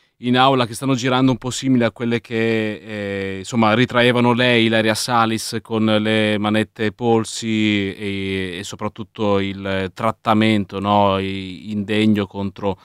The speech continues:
ehm, contro la dignità, appunto, che le è stato riservato, come era stato riservato a lei. E leggo adesso anche che, insomma, eh, come diceva,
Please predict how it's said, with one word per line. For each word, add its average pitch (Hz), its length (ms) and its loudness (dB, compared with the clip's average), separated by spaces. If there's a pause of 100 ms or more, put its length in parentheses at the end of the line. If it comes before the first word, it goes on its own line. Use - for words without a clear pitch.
(580)
ehm, 95 1200 0
contro 143 320 4
la 135 80 6
dignità, 131 480 4
appunto, 120 420 -2
che 110 480 2
le 113 80 0
è 113 40 2
stato 120 300 0
riservato, 117 540 0
come 117 200 -2
era 113 100 0
stato 117 200 -6
riservato 113 580 0
a 113 40 6
lei. 107 340 2
E 127 60 4
leggo 131 600 2
adesso 123 540 0
anche 117 300 0
che, 117 140 -6
insomma, 110 400 0 (480)
eh, 104 200 -10
come 139 220 4
diceva, 127 540 2